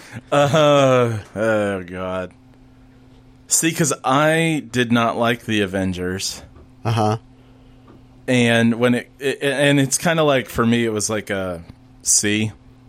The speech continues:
Speaker 1: maybe C minus. Um, and when it comes to Captain America, the First Avenger, I sorta liked half the movie, but I didn't like the other half, and it, I felt like it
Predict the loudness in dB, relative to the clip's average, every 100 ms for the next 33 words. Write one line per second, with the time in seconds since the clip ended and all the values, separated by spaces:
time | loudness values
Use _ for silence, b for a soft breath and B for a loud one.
0 | -16 -6 -2 -2 -2 0 2 2 2 2
1 | 0 -2 -6 b b b b b -4 0
2 | 4 4 4 4 2 0 -8 -20 -20 -20
3 | -10 0 2 2 2 0 0 0 2 0
4 | -2 -10 -8 -2 -2 0 2 2 2 2
5 | 2 0 0 0 -2 -8 -8 0 0 0
6 | -4 -2 -2 -4 -4 -6 -8 -12 -20 -20
7 | -20 -20 -20 -20 -20 -20 -12 -2 0 0
8 | 0 2 2 2 2 0 -2 0 0 0
9 | 0 2 0 0 -2 0 0 2 0 2
10 | 2 2 -2 0 0 2 2 2 2 0
11 | -2 -4 0 0 0 -4 -12 -8 -2 0
12 | 0 0 0 -4